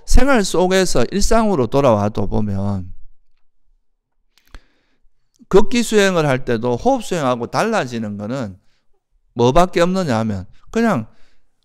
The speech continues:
호흡 수행을 할 때는 이제 호흡을 대상으로 해서 다른 대상들의 움직임을 알아차리고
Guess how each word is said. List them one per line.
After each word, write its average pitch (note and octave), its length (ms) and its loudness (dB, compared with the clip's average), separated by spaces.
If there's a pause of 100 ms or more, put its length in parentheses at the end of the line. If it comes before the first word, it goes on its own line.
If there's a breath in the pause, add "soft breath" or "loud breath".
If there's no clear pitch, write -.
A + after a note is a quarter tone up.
(120)
호흡 A#3+ 180 4
수행을 G3 340 4
할 D3 200 6
때는 A#2 260 4
이제 A2 180 4
호흡을 E3+ 720 6
대상으로 A#2+ 560 2
해서 D#3 360 -2 (180)
다른 B2+ 340 -2
대상들의 B2+ 600 -2
움직임을 A2+ 640 -4
알아차리고 A#2+ 720 -4